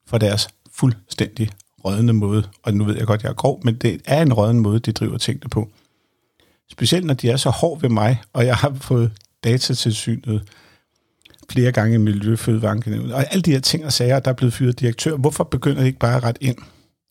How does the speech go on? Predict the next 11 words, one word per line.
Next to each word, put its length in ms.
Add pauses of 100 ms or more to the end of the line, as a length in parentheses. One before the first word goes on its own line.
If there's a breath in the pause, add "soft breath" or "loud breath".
(100)
Så 140
det 160
er 80
sådan 280
en 120 (360)
<clears throat> 460
indædt 340
kamp, 280
men, 200 (1000 soft breath)
men 200
hvorfor 680